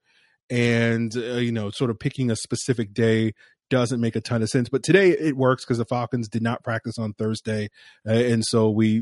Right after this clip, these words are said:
don't necessarily have reactions to ongoings at training camp, and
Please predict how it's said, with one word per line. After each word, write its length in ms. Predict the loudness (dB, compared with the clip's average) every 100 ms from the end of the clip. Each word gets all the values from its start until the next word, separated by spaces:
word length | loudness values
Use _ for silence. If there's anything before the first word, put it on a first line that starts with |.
| 0
don't 220 | -2 0
necessarily 560 | -4 -4 -2 0 0 -4 _ _ _
have 340 | 0 0 2 2
reactions 720 | 4 4 2 2 2 0 -4 2
to 280 | 4 4 2
ongoings 520 | 0 2 4 4 2
at 80 | 0
training 260 | -2 0
camp, 260 | 0 0 0
and 140 | -4